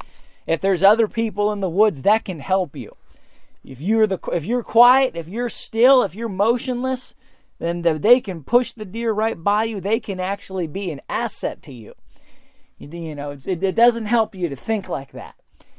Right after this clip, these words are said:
It, it doesn't help to look at it like that. Anything can be an opportunity. Anything can cause deer to move. And if you're not doing anything that repels the deer from you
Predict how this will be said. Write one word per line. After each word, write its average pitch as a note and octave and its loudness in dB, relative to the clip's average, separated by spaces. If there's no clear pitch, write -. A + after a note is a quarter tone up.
It, D#3 -2
it C#3+ -4
doesn't F#3+ 0
help F3 0
to C#3+ 2
look F#3+ 6
at D#3 0
it C#3 -6
like C3 -8
that. A#2+ -10
Anything A#3+ 0
can G3 -8
be G#3 -6
an G3 -6
opportunity. E3 -6
Anything A3 -2
can F3+ -12
cause F#3+ 2
deer E3+ -8
to D3 -8
move. C#3+ -6
And E3 -4
if D3 -8
you're A#3 0
not A#3 2
doing G#3+ -4
anything F3+ -4
that D3 -6
repels A#3 4
the E3+ -8
deer D3 -4
from G#3+ 0
you C#3 -4